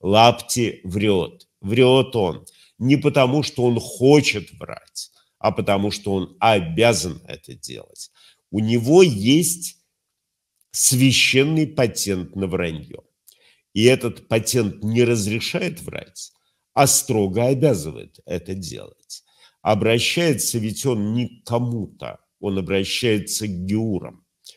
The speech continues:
он обращается к кафирам. А в этом случае – он должен врать даже тогда, когда не хочется ему этого делать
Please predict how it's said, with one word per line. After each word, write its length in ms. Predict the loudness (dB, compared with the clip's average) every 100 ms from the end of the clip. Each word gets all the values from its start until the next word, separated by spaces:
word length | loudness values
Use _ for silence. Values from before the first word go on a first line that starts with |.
| _ _ _ _ _ _ -2
он 160 | 2
обращается 920 | 4 4 4 2 2 4 2 -2 -4 -4
к 100 | -2
кафирам. 720 | -2 -2 -6 -8 -8 -12 -20 _ -20 -20 _ _ _ -20 _ _ 4
А 140 | 4
в 180 | 4 -2
этом 180 | -10 -10
случае – 640 | -8 -8 -8 -10 -16 -20 _ -20 _ -20 _
он 280 | 0 0 4
должен 400 | 4 4 2 0
врать 400 | 2 2 2 2
даже 260 | 2 2
тогда, 420 | -4 -6 -4 -4 -2
когда 340 | -4 -2 -2
не 220 | 0 0
хочется 720 | 0 0 0 -2 -8 -8 -6
ему 280 | -6 -8 -8
этого 340 | -10 -12 -12 -8
делать 460 | -4 -2 -2 -4